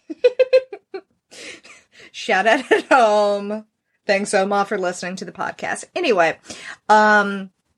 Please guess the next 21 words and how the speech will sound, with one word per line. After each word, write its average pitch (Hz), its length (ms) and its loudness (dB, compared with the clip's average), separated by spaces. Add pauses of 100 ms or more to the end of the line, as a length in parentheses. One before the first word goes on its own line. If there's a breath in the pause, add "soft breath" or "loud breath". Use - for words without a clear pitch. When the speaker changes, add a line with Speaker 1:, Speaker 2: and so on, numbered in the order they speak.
(720)
Speaker 2:
even 349 100 2
at 226 200 4
an 202 120 0
early 180 360 0
age, 175 260 2
it 240 160 -10
seems 392 240 -4
like 381 140 2
Alec 208 340 2
had 208 180 -4
two 226 220 -2
main 202 320 0
interests, - 720 -8 (300 soft breath)
sound 185 720 -2 (180)
and 381 140 2
inventing 415 640 2
things. - 580 -6 (500)
To 523 220 0
the 370 120 4
invention 247 520 2
point, 202 380 -4